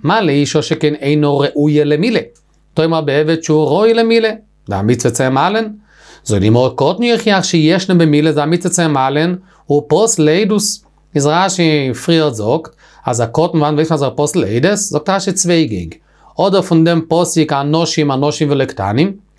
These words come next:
און נאך, וואס עדות שהיא האט יכול להזימו. אבער וואס זאל זיין? דער קוטן האט עדות זאגן,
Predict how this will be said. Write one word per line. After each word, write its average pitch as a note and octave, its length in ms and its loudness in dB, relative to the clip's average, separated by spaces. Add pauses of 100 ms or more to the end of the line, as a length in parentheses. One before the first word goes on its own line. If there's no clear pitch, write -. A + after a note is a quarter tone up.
(320)
און G#2 120 -2
נאך, F#3 320 2
וואס D#3 240 -2
עדות F#3 240 2
שהיא E3 160 0
האט C#3+ 140 -4
יכול E3+ 300 0
להזימו. C#3 540 0 (560)
אבער A#2 120 -2
וואס F#3 140 0
זאל F#3 100 2
זיין? G#2+ 200 -2
דער D#3 100 -2
קוטן F#3 280 0
האט C#3+ 160 -2
עדות C3 260 2
זאגן, D#3+ 320 0